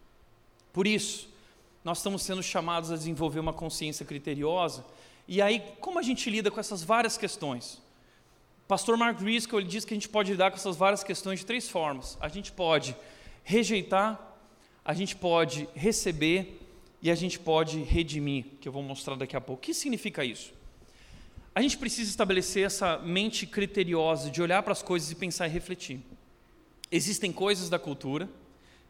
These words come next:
que não são boas e nós não podemos aceitar.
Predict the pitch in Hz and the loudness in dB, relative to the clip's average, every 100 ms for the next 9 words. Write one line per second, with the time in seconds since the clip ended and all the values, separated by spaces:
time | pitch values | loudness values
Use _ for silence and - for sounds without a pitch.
0 | _ - 214 220 196 - - 220 180 190 | _ -4 -2 0 2 0 -2 -2 -2 -4
1 | - - - - - _ _ _ _ 185 | -10 -20 -20 -20 -20 _ _ _ _ 2
2 | 196 247 269 226 156 139 120 - 110 - | 2 2 -2 -2 -2 -4 -6 -12 -14 -14